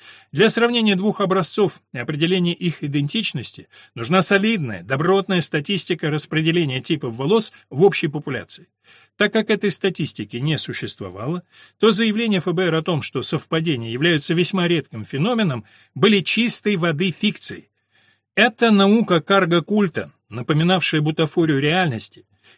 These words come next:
не имела какого-либо сущностного содержания. Несмотря на все внешние признаки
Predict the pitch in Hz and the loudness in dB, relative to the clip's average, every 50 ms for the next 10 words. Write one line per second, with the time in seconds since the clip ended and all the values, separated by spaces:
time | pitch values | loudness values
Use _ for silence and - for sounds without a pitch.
0 | _ - 156 208 226 220 226 226 226 214 185 160 - 165 156 - 180 160 151 180 | _ 2 4 6 6 6 6 4 4 2 2 2 0 -2 0 2 2 2 2 2
1 | 202 175 175 170 - - - - - 208 220 214 - - 202 190 165 - - 180 | 2 2 2 0 0 -2 -4 -2 2 2 2 2 2 0 0 0 0 0 -2 -2
2 | 165 156 147 - - 156 147 151 131 120 120 120 104 90 85 82 - _ _ _ | -2 -2 -2 -2 -4 -4 -4 -4 -4 -4 -4 -6 -6 -8 -10 -14 -20 _ _ _
3 | - - _ - 156 165 - - 190 190 185 196 196 190 175 180 170 - - 190 | -20 -20 _ -2 0 0 2 4 2 2 4 4 2 4 4 2 0 0 0 0
4 | 170 170 175 165 - - 175 156 151 165 170 170 147 156 147 - 147 123 | 0 0 0 0 0 0 -2 -2 -2 0 -2 0 0 -2 -2 -2 -4 -4